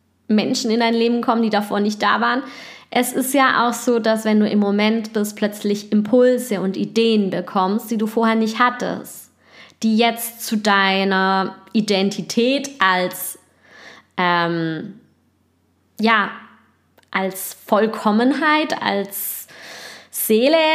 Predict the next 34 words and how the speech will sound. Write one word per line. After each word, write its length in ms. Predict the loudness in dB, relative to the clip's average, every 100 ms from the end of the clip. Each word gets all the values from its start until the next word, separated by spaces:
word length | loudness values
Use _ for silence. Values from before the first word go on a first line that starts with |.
| 4 4
als 240 | 2 0 2
alles 320 | 2 2 -2
ist 320 | -6 -6 0
da, 340 | 2 4 2 0
auch 200 | -2 -2
passt. 680 | 0 2 2 -4 -12 -16 -12
Das 160 | -6 0
heißt, 580 | 2 2 -2 -10 -10 -2
ähm, 640 | 2 4 4 4 2 0 -4
es 240 | -4 -4
ist 240 | -4 -2
nicht 220 | 2 2 2
nur 220 | 2 2
dieses, 520 | 0 0 0 -2 -2 -2
ah, 300 | 0 2 0 -4 -6
alles 280 | -2 -2 -2
kommt 240 | -2 -4 -2
zu 100 | -4
mir 120 | -4
von 120 | -4
alleine, 600 | -4 -2 -2 0 0 0 -2 -10 -20 -20 _
sondern 800 | -10 0 2 4 4 2 2 -2 -8 -4
jetzt 240 | -4 -2
kommen 220 | -2 0
auch 200 | 2 0
die 200 | -2 -2
Ideen 420 | -2 0 0 0 0
und 180 | 0 -2 -8 -16 -4
denen 240 | 0 2 2
darfst 240 | 0 -2
du 60 | -4
folgen, 720 | 0 2 4 2 0 -2 -2
dieser 320 | -2 -2 -2
Inspiration, 1500 | -2 -4 -4 -2 -2 -6 -12 -10 -2 0 4 4 4 2